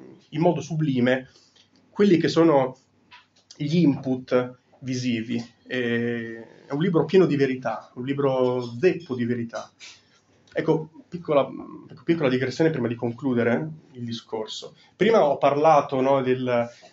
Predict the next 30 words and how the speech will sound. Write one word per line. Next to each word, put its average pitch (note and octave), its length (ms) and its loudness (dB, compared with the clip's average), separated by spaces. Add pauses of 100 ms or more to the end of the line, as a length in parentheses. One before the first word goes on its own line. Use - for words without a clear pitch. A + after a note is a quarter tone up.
del C3 180 0
tipo D#3+ 280 -4
di C#3 280 -2
escursionista C#3+ 840 0
che, A#2+ 340 -2 (520)
cioè, - 200 -16
che A#2+ 120 -10
reputo A#2 920 -6 (1500)
noioso, C3+ 560 4
poco B2+ 220 -4
interessante. B2+ 640 -2 (320)
Ecco, E3+ 500 2
invece G3 320 2
di E3+ 80 0
contro E3+ 300 2
sono D3 180 2
molto, C#3 600 4 (180)
ecco, C3 160 -4
molto E3 320 0
interessato C3+ 880 0 (340)
da C3 220 2
un C#3+ 160 0
altro B2 420 -2
tipo C3 240 -10
di B2 240 -4 (240)
escursionista, C3 920 -2
che E3 140 2
è - 20 2
il, C#3+ 600 0
il, C#3+ 500 4